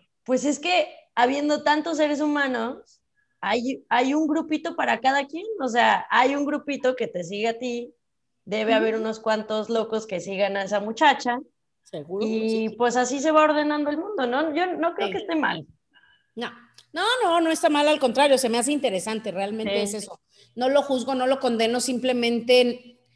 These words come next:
Speaker 2: digo, qué interesante es la vida y el mundo y quién sabe a dónde vamos. Imagínate en diez años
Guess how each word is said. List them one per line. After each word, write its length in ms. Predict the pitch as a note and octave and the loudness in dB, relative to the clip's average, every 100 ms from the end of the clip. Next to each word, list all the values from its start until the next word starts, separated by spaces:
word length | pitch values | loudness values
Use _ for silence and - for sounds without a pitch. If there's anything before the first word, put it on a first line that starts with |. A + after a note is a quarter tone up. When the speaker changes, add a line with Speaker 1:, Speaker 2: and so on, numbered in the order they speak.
| _ _ _ _ | _ _ _ _
Speaker 2:
digo, 340 | - A3 G#3+ G#3+ | -6 -2 -2 0
qué 80 | G#3+ | 0
interesante 1000 | G#3 G#3 A3 A3+ B3+ A3+ G#3 G#3+ G#3 - - - | 2 2 2 2 2 0 0 0 -2 -4 -14 -6
es 200 | G3 F3+ | -4 0
la 140 | F#3 | 0
vida 320 | F#3 G3+ G#3+ | 2 4 4
y 100 | G#3 | 4
el 120 | G3 F3 | 4 2
mundo 460 | G3 G3+ G#3+ A3 | 0 2 4 4
y 240 | G#3 F#3 - | 2 -2 -4
quién 220 | G3+ G#3 | -4 -2
sabe 220 | G#3 A#3 | 0 2
a 80 | G#3 | 2
dónde 200 | G#3 A#3+ | 2 0
vamos. 380 | B3+ B3+ A3+ A3 - | -2 -4 -6 -10 -6
Imagínate 400 | C#4 C#4+ E4 F4+ | -2 0 2 2
en 100 | C#4 | 2
diez 220 | C#4+ C4+ | 2 0
años 460 | C#4 A3 D3+ - | 0 -2 -4 -12